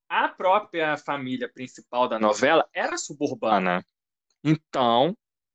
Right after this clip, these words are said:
tu-, se casava, né? Aquele divino se complementava.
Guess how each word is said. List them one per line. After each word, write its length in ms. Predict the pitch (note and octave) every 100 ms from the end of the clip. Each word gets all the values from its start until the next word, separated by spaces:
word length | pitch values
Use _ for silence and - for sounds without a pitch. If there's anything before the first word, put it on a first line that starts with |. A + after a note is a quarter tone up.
| _ _
tu-, 80 | - - -
se 160 | -
casava, 720 | - D4+ G#3 E3+ F3 D#3+ - A#2
né? 180 | D3 F#3
Aquele 340 | E3+ C#3+ D3+
divino 540 | C#3+ B2+ D3 G3 F3+ D3+
se 160 | -
complementava. 1040 | - C#3+ C3+ C3 A#2 A2+ A2+ F#2+ F#2 -